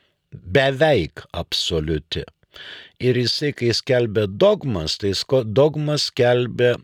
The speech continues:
tikėjimo ir moralės klausimais. Kai jisai pasako, „Aš, kaip bažnyčios galva, skelbiu tokį ir tokį mokslą“, va tada. O ne jo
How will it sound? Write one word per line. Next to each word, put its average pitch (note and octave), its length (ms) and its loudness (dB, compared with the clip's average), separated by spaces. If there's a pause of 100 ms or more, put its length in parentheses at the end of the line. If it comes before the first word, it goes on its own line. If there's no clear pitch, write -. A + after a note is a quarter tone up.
(220)
tikėjimo C#3 720 2
ir G#2 160 0
moralės G#2+ 640 0
klausimais. - 840 -6 (380)
Kai G#2+ 160 0
jisai C3 180 -2
pasako, - 760 -4
„Aš, C#3 500 2
kaip G#2+ 200 -2
bažnyčios A2 680 0
galva, G2+ 800 2
skelbiu C3+ 1080 2 (1160)
tokį B2+ 520 0 (120)
ir F2 180 -6 (100)
tokį G2 460 0
mokslą“, F2 500 -4
va B2 120 2
tada. G#2 420 -4 (580)
O D3 200 4
ne A2+ 260 0
jo F#2 380 0